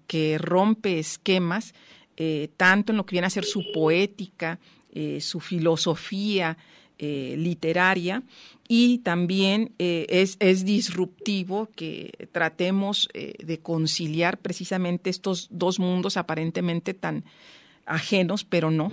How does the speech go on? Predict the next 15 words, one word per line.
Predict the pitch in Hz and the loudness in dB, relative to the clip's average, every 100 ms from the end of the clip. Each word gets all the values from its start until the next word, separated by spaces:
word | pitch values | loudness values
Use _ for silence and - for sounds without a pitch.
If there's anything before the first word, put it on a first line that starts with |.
| - | -6
eh, | - 156 143 | -4 -4 -4
ta-, | 139 147 | -6 -6
son | 175 165 | -4 -4
tan | 185 180 | -2 -4
cercanos | 170 - 165 175 | -4 -6 -6 -6
también, | - 170 165 165 - | -4 -4 -2 -4 -8
porque | - 196 - | -16 -12 -6
después | 147 151 175 180 | -6 -2 2 2
de | 185 | 2
todo | 185 175 | 0 -2
estuvieron, | 180 - 160 165 175 180 156 - - - - | -2 -4 -2 0 0 -2 -4 -12 -20 -14 -4
em, | 160 151 143 139 - - - - - - | -2 -2 -4 -6 -8 -12 -20 -20 -20 -10
eh, | 139 - 170 | -8 -6 -4
setecientos, | 175 165 160 - 180 190 190 185 - - | -4 -2 -2 0 2 2 0 -2 -2 -6
eh, | 107 | -8